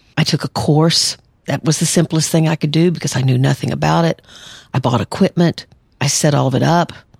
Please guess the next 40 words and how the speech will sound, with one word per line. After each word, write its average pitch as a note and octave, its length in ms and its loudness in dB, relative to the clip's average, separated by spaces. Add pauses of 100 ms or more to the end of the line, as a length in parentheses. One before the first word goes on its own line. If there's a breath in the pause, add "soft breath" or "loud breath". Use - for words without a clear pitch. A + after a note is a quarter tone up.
(400)
I C3+ 80 -2
took - 240 -2
my D3+ 160 4
anxiety D3+ 480 4
medication E3+ 640 2
<laughs> - 20 0
before D#3 280 0
the - 160 -4
first - 460 -2
one. - 180 2 (840 loud breath)
I D#3+ 100 2
had D#3+ 100 6
it C#3+ 180 0
all D3+ 640 2 (260)
written D3 320 2
out, D3 340 2
so C3+ 280 0 (100)
it D#3 80 -2
was D#3+ 160 2
not D#3+ 240 2
spontaneous D3+ 720 2
at B2 60 0
all, D3 280 2
which D3 160 -2
I've C3+ 120 -2
done C3 200 -2
more C3 220 2
and C3 100 2
more. F#3+ 400 2 (580 soft breath)
So - 200 0
I D#3+ 120 4
built F3 520 2
in C#3+ 440 4
this - 320 -2
idea C#3+ 460 0
that C#3+ 180 -2
I B2 140 -2
could - 300 -8
do C#3+ 180 2
it. - 220 -10